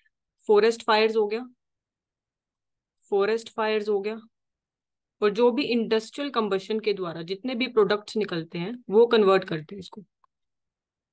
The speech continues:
वो क्या करते हैं, हमारी जो एटमॉस्फेरिक एन टू है,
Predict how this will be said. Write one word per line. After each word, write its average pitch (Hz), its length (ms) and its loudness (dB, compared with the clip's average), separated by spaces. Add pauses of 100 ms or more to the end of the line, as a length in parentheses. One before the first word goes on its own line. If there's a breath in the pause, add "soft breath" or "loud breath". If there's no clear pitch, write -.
(3000)
वो 220 180 4
क्या 254 160 0
करते 233 280 0
हैं, 247 60 2
हमारी 226 300 0
जो 233 120 -2
एटमॉस्फेरिक 220 680 0
एन 185 220 -4
टू 180 180 -4
है, 196 180 -8